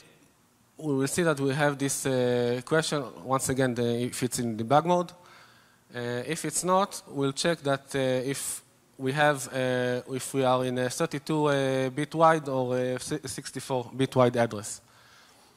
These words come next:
If everything is, uh, zeroed, uh, we are in a thirty-two, uh,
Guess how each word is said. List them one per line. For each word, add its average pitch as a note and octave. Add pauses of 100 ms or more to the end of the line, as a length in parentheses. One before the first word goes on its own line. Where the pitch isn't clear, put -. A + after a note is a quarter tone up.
(960)
If E3
everything E3
is, C3+
uh, B2
zeroed, G3
uh, B2
we B2+
are B2+
in A#2+
a B2
thirty-two, C3+
uh, A2+